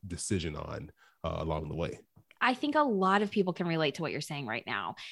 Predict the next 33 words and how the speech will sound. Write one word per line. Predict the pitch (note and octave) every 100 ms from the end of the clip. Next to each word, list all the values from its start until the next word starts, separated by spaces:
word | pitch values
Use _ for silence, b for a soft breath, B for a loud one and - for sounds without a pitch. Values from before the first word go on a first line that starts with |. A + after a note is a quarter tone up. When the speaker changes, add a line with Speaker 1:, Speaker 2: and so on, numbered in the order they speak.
| B
Speaker 2:
And | C4 B3
a |
lot | A#3 A#3 B3 D4+
of |
people | D4 C4+
can | A#3+ A3
relate | F3+ F#3 D4+ D4+
to | A3+
it | F#3+ -
because | G3+ G#3 F#3+
they | F#3 F3+
don't | F3 A#3+ B3 D#4+ -
have | - C4 A#3+
someone | A#3+ A#3 G#3
they | G3
can | F#3+ F#3
turn | A#3 A#3
to, | G3+ F3
or | G3
they | G#3
don't | G3+ F3
know | F#3+ E3+
who | - C#4+ F#4+
that | F#4+ C#4
person | - F#3+ - C#3
is. | D3 - B B
'Cause | D4
you | D#4
Speaker 1:
Mm. | A#4
Speaker 2:
don't | - A3+
want | B3 A#3+
to | - B3 A3 G3 b b b b
share | - - D4+ D4+ A#3+ G#3+